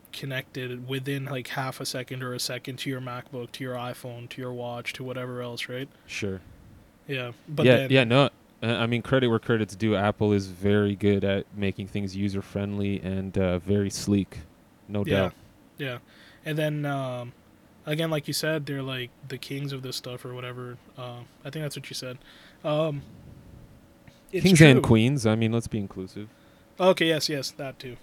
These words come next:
Speaker 1: Um, <laughs> yeah.
Speaker 2: <laughs>
Speaker 1: Uh, dude, these AirPods Pros, I love 'em, but they should not be three twenty. That's the best way to put it.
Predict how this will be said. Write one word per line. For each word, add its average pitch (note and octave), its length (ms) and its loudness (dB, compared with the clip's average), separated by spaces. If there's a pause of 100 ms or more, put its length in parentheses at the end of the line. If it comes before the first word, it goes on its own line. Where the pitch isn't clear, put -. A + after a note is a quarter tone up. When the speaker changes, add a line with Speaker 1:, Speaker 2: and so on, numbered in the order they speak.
Speaker 1:
Um, D3+ 280 -2 (300)
<laughs> - 280 -16
yeah. E3 420 4 (180)
Speaker 2:
<laughs> - 160 -16
Speaker 1:
Uh, E3+ 420 2 (760)
dude, G#3 280 2
these A3 160 0
AirPods G#3 380 4
Pros, E3 280 2
I E3+ 120 6
love E3+ 240 4
'em, G3+ 160 -2
but D3+ 160 -2
they D#3+ 80 -2
should F#3 200 0
not E3 240 0
be D#3+ 100 -8
three D3 240 -4
twenty. D3 460 -6
That's C3+ 160 -2
the C#3 60 -4
best C3 240 -4
way C#3+ 60 -2
to B2+ 60 -6
put C3+ 220 -6
it. D#3 140 -2